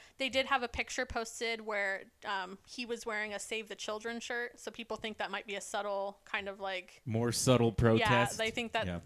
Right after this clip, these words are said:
Speaker 1: kinda might be that. But all in all, not a ton, but I honestly also don't blame them.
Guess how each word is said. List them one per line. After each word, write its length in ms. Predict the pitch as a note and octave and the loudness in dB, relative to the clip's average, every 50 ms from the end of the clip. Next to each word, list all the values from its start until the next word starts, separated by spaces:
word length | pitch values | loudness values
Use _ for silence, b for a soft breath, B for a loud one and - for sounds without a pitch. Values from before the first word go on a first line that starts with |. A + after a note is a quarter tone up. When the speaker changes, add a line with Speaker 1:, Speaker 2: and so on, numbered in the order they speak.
| - - - - | -12 -18 -12 -6
Speaker 1:
kinda 200 | - A#3+ A#3 A3+ | -2 -2 -2 -2
might 220 | A3 G#3+ A3 - | -2 -4 -4 -4
be 80 | - A3+ | -6 -6
that. 400 | G#3+ G#3 G3+ G3+ G3+ G#3 - - b b b b b b b b b b b _ - | -2 0 2 2 2 0 0 -4 b b b b b b b b b b b _ -2
But 360 | - B3+ B3 B3 B3 - - _ _ _ _ - D#4 | 2 2 4 4 2 0 -2 _ _ _ _ 2 4
all 180 | D#4+ F#4 G#4 | 4 6 6
in 80 | G#4+ F#4 | 4 4
all, 220 | C#4 B3+ C4 C#4 | 4 4 4 4
not 180 | C4+ C#4 C#4+ D4 | 4 2 0 0
a 60 | D#4 | 0
ton, 340 | - - - A3+ A3+ A#3 B3+ | -4 -2 -2 -2 -2 -2 -2
but 140 | A#3+ - - | -2 0 0
I 100 | D4+ F4 | 2 2
honestly 320 | F#4+ G#4 A4 - - D4+ | 2 0 -2 -2 -2 -2
also 260 | B3 G#3 G3+ - - | 0 0 -2 -2 -4
don't 200 | A3 G#3+ F3+ - | -8 -8 -10 -10
blame 240 | - - C#3+ D3 - | -10 -12 -12 -12 -10
them. 240 | - E2 G#2 G#3+ | -12 -14 -14 -14